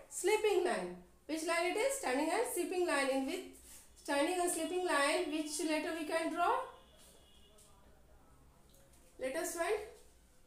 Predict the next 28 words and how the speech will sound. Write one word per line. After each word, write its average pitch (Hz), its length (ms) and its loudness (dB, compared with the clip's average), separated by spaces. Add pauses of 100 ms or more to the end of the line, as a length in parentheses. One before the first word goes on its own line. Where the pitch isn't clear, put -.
(920)
Any 285 240 2
letter 302 280 2
is? - 260 -2 (480)
I 254 100 -4
think 403 400 -6
T. 262 420 0 (440)
Here 311 220 4
we 370 80 0
have 349 220 2
done 277 200 4 (240)
T 302 260 2
like 226 240 0
this 359 240 -2
also, 254 500 0 (340)
and 262 120 -2
we 311 80 -2
can 311 240 2
do 359 240 0 (180)
T 349 200 2
also 240 320 0
like - 220 -4
this 190 220 -4
here. 180 240 -6 (420)
Just 311 360 0
draw 277 240 2
a 320 80 0
standing 254 600 0
line 339 280 2